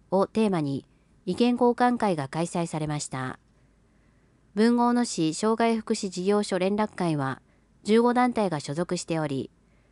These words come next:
松田正人会長、他十名の参加がありました。人材の確保、育成について、利用者の確保、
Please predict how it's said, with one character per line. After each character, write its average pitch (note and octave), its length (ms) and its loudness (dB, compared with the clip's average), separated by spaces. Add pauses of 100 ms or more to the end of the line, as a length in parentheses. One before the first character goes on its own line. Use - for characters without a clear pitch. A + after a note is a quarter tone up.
(100)
松 F#3 220 -2
田 G#3 140 4
正 A#3 240 0
人 E3 120 -2
会 E3 200 -2
長、 D3 400 -2 (420)
他 G#3 300 2
十 B3 260 4
名 A#3 160 2
の D#3+ 120 0
参 E3+ 220 -2
加 F3+ 120 -2
が E3+ 160 -2
あ D3 60 -2
り D3 80 0
ま C#3+ 140 -2
し - 80 -10
た。 C3 300 -8 (1080)
人 A3 220 2
材 A#3 200 2
の A3+ 100 0
確 A3+ 280 -2
保、 D3+ 260 2
育 - 200 -2
成 A3+ 200 0
に G#3+ 120 0
つ A3 100 -4
い G3+ 100 0
て、 C#3 280 -4 (400)
利 G3 100 2
用 A#3+ 140 6
者 A3+ 140 0
の G3+ 100 0
確 G#3 300 -2
保、 C#3 280 0